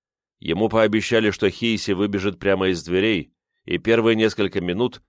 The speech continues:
он примеривал винтовку, знакомую еще с войны.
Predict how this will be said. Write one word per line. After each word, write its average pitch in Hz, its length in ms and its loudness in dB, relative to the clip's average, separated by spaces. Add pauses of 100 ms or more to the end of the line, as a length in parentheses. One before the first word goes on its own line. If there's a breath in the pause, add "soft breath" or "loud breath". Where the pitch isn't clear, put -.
(200)
он 123 240 0
примеривал 110 680 2
винтовку, 90 800 -2 (140)
знакомую 90 880 0
еще 85 300 -4
с - 120 -8
войны. 82 420 -2